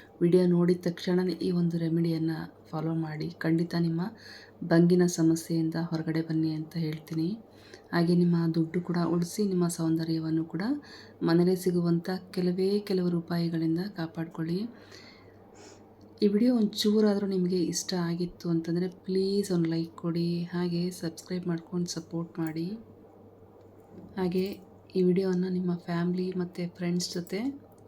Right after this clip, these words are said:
ಶೇರ್ ಮಾಡ್ಕೊಳ್ಳಿ. ನಾಳೆ ಮತ್ತೊಂದು ವಿಡಿಯೋದಲ್ಲಿ ನಾನು ನಿಮಗೆ ಸಿಗ್ತೀನಿ. ಖಂಡಿತ ಈ ಒಂದು ರೆಮಿಡಿಯನ್ನು ಟ್ರೈ ಮಾಡಿ ಹೇಗಿತ್ತು ಅಂತೇಳಿ ಕಾಮೆಂಟ್ ಬಾಕ್ಸಲ್ಲಿ ತಿಳಿಸಿ. ನಿಮ್ಮ ಒಂದು ಕಾಮೆಂಟ್ಗೋಸ್ಕರ ನಾನು ಕಾಯ್ತಾ ಇರ್ತೀನಿ.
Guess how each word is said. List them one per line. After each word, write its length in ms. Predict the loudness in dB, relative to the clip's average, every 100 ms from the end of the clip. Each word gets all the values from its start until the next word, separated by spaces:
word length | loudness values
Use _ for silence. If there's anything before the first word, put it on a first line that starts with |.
| -10
ಶೇರ್ 380 | -6 -4 -4 -2
ಮಾಡ್ಕೊಳ್ಳಿ. 580 | -4 -4 -4 -2 -4 -8 -18 -20 -20 -20 -20 -20 -20 -20 -20 -20 -20 -20 -20 -20 -20 -20 -20 -8
ನಾಳೆ 320 | -2 0 -2 -2
ಮತ್ತೊಂದು 440 | -4 -4 -4 -2
ವಿಡಿಯೋದಲ್ಲಿ 360 | -2 -2 -4 -2
ನಾನು 180 | 0
ನಿಮಗೆ 280 | 0 0 -4
ಸಿಗ್ತೀನಿ. 540 | -8 -8 -4 -2 -2 -4
ಖಂಡಿತ 320 | -4 -4 -6 -8 -4
ಈ 100 | -2
ಒಂದು 280 | -2 -2
ರೆಮಿಡಿಯನ್ನು 840 | -2 -2 -2 -2 -2 -2 -4 -8 -8
ಟ್ರೈ 200 | -4 -2
ಮಾಡಿ 540 | -2 -2 -4 -4 -6 -8 -14 -20 -20 -20 -4
ಹೇಗಿತ್ತು 520 | 0 0 0 -4 -2
ಅಂತೇಳಿ 380 | -2 -2 -4 -6
ಕಾಮೆಂಟ್ 440 | -4 -2 0 -2 -4
ಬಾಕ್ಸಲ್ಲಿ 440 | -10 -8 -6 -6
ತಿಳಿಸಿ. 420 | -6 -6 -6 -4
ನಿಮ್ಮ 400 | -2 -2 -2 -2
ಒಂದು 220 | -2 -4
ಕಾಮೆಂಟ್ಗೋಸ್ಕರ 800 | -4 -2 -2 -4 -6 -8 -8 -8 -6
ನಾನು 280 | -4 -4 -6
ಕಾಯ್ತಾ 420 | -8 -10 -8 -8
ಇರ್ತೀನಿ. 540 | -8 -8 -6 -6 -6